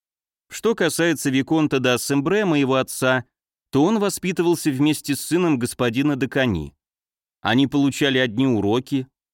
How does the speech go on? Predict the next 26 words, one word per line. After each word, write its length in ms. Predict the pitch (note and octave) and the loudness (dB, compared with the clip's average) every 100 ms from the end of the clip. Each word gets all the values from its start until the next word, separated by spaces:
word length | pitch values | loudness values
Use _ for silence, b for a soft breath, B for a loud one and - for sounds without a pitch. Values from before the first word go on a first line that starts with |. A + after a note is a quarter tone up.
| _ - | _ -8
в 120 | G2 | -2
одно 280 | B2 C#3+ G3+ | -2 0 -2
время 280 | F3+ A3 G3+ | 0 0 0
были 200 | D#3+ D3+ | 2 2
приняты 520 | - C#3+ E3+ E3 D3+ | 2 0 2 2 0
при 180 | B2+ C3+ | -2 -2
дворе 340 | A#2 B2+ C3 | 0 0 0
короля 480 | B2 A2+ G#2 A2+ C#3+ | -2 0 0 0 0
и 160 | C3+ B2+ | 0 0
очень 340 | D3 - D3+ | 0 0 -2
дружили, 600 | C3 C3 A2+ F3 F#3 E3+ - _ _ _ | 0 -4 -2 0 2 0 -2 _ _ _
хотя 340 | - C3 F#3+ | -2 -2 0
и 80 | A3+ | 0
были 240 | G3 B3 A#3+ | 0 -2 -2
совершенно 600 | - F#3 E3 F3+ E3+ D#3 | -2 -2 -2 0 0 2
разными 400 | C#3+ A2+ A#2+ A2+ | 0 0 -2 -2
по 140 | A#2+ | -4
характеру. 680 | - B2 G2+ - F2+ - - _ _ _ _ | -2 0 -2 -4 -14 -14 -20 _ _ _ _
Взгляд, 500 | - G2 A#2 C#3+ E3 | -10 -6 0 0 0
который 360 | - C3+ D3 C#3 | -2 -2 0 0
вы 100 | C3+ | 0
бросили 460 | B2+ D#3 D3 C3+ B2+ | 2 0 0 0 0
на 140 | A#2 | 0
госпожу 440 | G#2+ - B2 A2+ | -4 -2 -4 -2
де 120 | B2 A#2+ | 0 2
Мариньон 640 | A2+ A2+ A2+ A#2+ G3+ F3+ | 2 2 0 0 0 -2